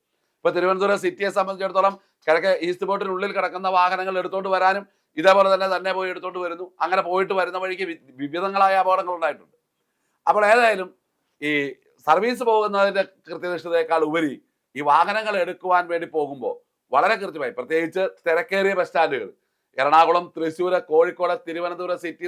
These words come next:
തുട-, ഏ, സെൻട്രൽ തുടങ്ങിയ സ്റ്റാൻഡുകളിൽ കൃത്യമായ രീതിയിൽ ഇത്തരം ധാരാളം അപകടങ്ങൾ ഉണ്ടാകുന്നുണ്ട്. ഈ വാഹനം പുറകോട്ട് എടുത്തിട്ട് പോകേണ്ടി വരുന്ന സാഹചര്യം ഈ തൃശ്ശൂരും എറണാകുളത്ത് സി-, എറണാകുളത്തും തിരുവനന്തപുരത്തും സെൻട്രലിലും ഒക്കെ ഉണ്ട്. അപ്പോൾ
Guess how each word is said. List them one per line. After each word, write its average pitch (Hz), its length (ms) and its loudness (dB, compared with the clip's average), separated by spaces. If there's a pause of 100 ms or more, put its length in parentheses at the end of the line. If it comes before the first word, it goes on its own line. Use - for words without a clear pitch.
തുട-, 170 180 -2 (120)
ഏ, 151 160 4
സെൻട്രൽ 165 300 -2 (100)
തുടങ്ങിയ 175 320 -4
സ്റ്റാൻഡുകളിൽ 190 500 0 (400)
കൃത്യമായ 214 440 4
രീതിയിൽ 214 200 4
ഇത്തരം 202 280 -6
ധാരാളം 196 460 4
അപകടങ്ങൾ 208 480 2
ഉണ്ടാകുന്നുണ്ട്. 156 400 2
ഈ - 80 -8
വാഹനം 151 340 2
പുറകോട്ട് 170 400 2
എടുത്തിട്ട് 175 340 -6 (380)
പോകേണ്ടി 170 360 0
വരുന്ന 165 160 -2 (100)
സാഹചര്യം 160 400 -2 (140)
ഈ 147 120 -8
തൃശ്ശൂരും 160 420 -4 (440)
എറണാകുളത്ത് 151 500 2 (160)
സി-, 147 200 -14 (160)
എറണാകുളത്തും 151 520 0 (440)
തിരുവനന്തപുരത്തും 156 680 -2
സെൻട്രലിലും 147 360 0
ഒക്കെ 143 200 -6
ഉണ്ട്. 95 120 -16 (680)
അപ്പോൾ 233 200 6